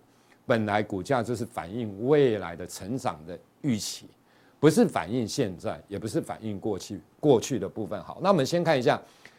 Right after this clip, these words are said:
A I P C的一个销售量来讲的话，预估值二零二二啦、二零二三、二零二四，你看它的一个，这个是A I P C的一个部分，大家有没有发现它的成长率非常的大？到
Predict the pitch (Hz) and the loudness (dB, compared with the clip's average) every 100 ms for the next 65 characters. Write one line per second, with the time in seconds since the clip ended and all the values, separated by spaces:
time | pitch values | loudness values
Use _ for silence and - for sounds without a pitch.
0 | _ 202 226 226 196 214 202 208 175 156 | _ 10 12 12 12 8 8 6 8 8
1 | 151 175 165 170 160 143 120 120 87 95 | 6 6 6 6 6 6 2 0 -2 -4
2 | 101 170 151 160 151 117 156 139 127 139 | 2 4 6 4 2 2 4 6 4 4
3 | 147 143 127 120 147 139 127 139 135 143 | 6 6 4 4 4 4 4 2 2 2
4 | 139 147 123 135 139 127 127 104 151 143 | 2 2 2 2 2 2 -4 -2 0 2
5 | 143 127 123 120 - - - _ - 185 | 4 4 2 -2 -6 -20 -20 _ 6 6
6 | 151 175 165 165 147 156 151 147 120 113 | 8 10 10 10 6 2 2 2 2 2
7 | 131 120 120 165 185 151 143 143 143 143 | 0 -2 2 6 6 6 4 4 4 2
8 | - _ _ _ _ - 214 202 - - | -2 _ _ _ _ 4 8 10 8 0
9 | _ - - 151 180 107 95 123 98 - | _ -8 -2 0 0 0 -2 -4 -4 -2
10 | 131 131 - 80 78 80 82 110 95 - | 0 0 -2 -14 -18 -18 -6 -4 -4 -6
11 | _ _ _ - 220 | _ _ _ 10 12